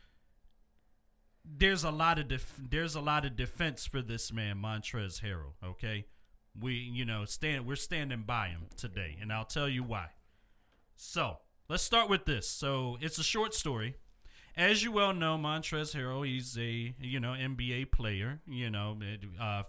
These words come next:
phenomenal N B A player at that. And he currently plays for the Charlotte Hornets. Shout out to our Charlotte, North Carolina listeners who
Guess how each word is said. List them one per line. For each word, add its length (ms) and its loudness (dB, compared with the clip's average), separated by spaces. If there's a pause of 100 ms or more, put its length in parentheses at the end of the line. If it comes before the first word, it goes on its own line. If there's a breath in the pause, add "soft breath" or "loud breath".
phenomenal 600 2
N 160 -2
B 180 -4
A 60 -6
player 320 2
at 140 -8
that. 260 -2 (480 loud breath)
And 420 2
he 240 -4
currently 480 2
plays 400 0
for 320 -2
the 120 -4
Charlotte 400 0
Hornets. 340 -2
Shout 200 0
out 140 -2
to 140 -2
our 120 -2
Charlotte, 380 -4
North 180 -2
Carolina 400 -2
listeners 580 -4
who 340 -2